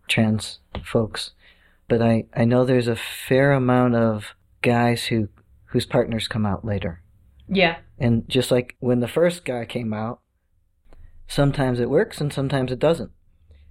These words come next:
Speaker 2: Yes, and I think that's a good agreement and a good understanding to have going into anything like that is,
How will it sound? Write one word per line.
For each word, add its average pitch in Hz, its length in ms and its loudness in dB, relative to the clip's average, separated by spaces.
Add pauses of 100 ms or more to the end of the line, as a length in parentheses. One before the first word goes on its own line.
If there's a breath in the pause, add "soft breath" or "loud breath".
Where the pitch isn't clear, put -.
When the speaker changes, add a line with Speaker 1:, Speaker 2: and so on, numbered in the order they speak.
Speaker 2:
Yes, 175 560 0 (120)
and 170 420 2
I 156 120 2
think 180 340 -6
that's 175 260 -2
a 175 60 4
good 180 300 2
agreement 165 680 0
and 165 120 2
a 151 60 2
good 151 380 0 (220)
understanding 175 880 2
to 156 140 0
have 156 600 0
going 156 400 2
into 165 460 2
anything 143 460 0
like 165 300 2
that 135 340 2
is, 147 400 2